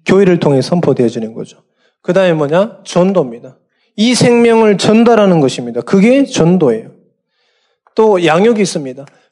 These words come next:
그리스도 안에 있는 풍성한 은혜를 누리기 위해서인 거예요. 또 네 번째입니다. 봉사입니다. 저는 봉사라고 하지 않고 헌신이라고 그랬으면 좋겠다.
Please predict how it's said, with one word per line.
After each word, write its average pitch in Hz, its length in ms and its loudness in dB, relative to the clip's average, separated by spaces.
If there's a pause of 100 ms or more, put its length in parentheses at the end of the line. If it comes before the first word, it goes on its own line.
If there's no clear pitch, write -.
그리스도 233 580 0
안에 202 180 2
있는 185 220 2
풍성한 247 520 0
은혜를 202 360 0
누리기 240 360 0
위해서인 151 360 -4
거예요. 127 140 -20 (1900)
또 175 300 0
네 165 120 2
번째입니다. 180 520 0
봉사입니다. 175 800 -2 (880)
저는 220 320 2
봉사라고 214 640 2
하지 208 180 2
않고 208 540 0 (1300)
헌신이라고 220 560 0
그랬으면 131 220 -12
좋겠다. - 440 -20